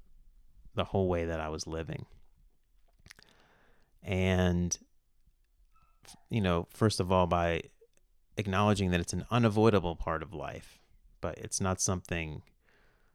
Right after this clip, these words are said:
uh, to be resigned to, like, you're, uh, but it's, it's something that you need to be, uh,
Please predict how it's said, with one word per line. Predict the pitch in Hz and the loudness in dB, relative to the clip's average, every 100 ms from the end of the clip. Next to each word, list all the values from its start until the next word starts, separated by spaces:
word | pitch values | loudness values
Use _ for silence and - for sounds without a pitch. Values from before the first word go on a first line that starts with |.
| _ _ _ | _ _ _
uh, | - 80 67 50 - - _ _ _ _ _ _ _ _ - _ - - | -8 -6 -6 -8 -12 -16 _ _ _ _ _ _ _ _ -20 _ -20 -8
to | 98 | -6
be | 98 | -4
resigned | 85 85 95 87 98 104 87 | -2 -2 -2 0 2 2 0
to, | - 50 - - - _ 127 | -2 -4 -6 -12 -18 _ -12
like, | 98 - - - - | -10 -12 -16 -20 -20
you're, | - - - _ _ _ _ - - - - | -20 -20 -20 _ _ _ _ -20 -20 -20 -18
uh, | - - | -18 -6
but | 90 87 | -4 -2
it's, | 85 - - - _ _ _ _ - | 0 -2 -2 -10 _ _ _ _ -6
it's | - | 0
something | - 95 104 101 | 0 2 2 2
that | 92 87 - _ _ - - - _ _ _ _ _ _ _ _ _ _ _ _ _ _ _ _ _ _ 113 | 2 0 -2 _ _ -20 -20 -20 _ _ _ _ _ _ _ _ _ _ _ _ _ _ _ _ _ _ -4
you | 107 | 2
need | 101 95 | 2 2
to | |
be, | - - - - | 0 -2 -6 -14
uh, | 554 | -14